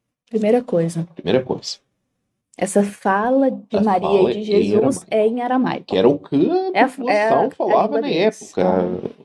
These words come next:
Speaker 2: Normal era o aramaico. Então vocês agora pensem. Eles falaram isto aqui que nós estamos a ler, eles falaram isto em aramaico.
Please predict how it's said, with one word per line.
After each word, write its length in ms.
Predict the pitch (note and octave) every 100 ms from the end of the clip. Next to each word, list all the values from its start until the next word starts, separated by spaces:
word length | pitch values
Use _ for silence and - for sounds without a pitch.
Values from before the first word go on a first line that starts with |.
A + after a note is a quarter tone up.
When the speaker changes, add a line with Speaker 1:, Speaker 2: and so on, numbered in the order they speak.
| -
Speaker 2:
Normal 500 | A2+ C3+ - D#3 C#3
era 120 | F#2+
o 80 | F#2+
aramaico. 440 | F2+ F2 - _ _ _ _ _ _ _ _ -
Então 120 | F#2
vocês 240 | G#3+ C#3+
agora 260 | E3 F3 F3
pensem. 420 | F3 C#3+ - - _ _ _ _ _ _ _ _ _ _ _ _
Eles 720 | - F2 G#2+ B2 D#3+ - - _ _ _
falaram 720 | _ F#2 F2 A2+ G#2+ E2+ E2
isto 180 | F2+ -
aqui 180 | F2+ G#2
que 120 | D#2+
nós 180 | D#2+ D#2+
estamos 320 | E2+ E2 A2
a 60 | C3+
ler, 280 | C#3+ F3
eles 200 | G#3+ F3
falaram 480 | - B3 D3+ B3+ A#2
isto 180 | A#2 -
em 100 | B2+
aramaico. 520 | B2+ A#2+ C#2+ - _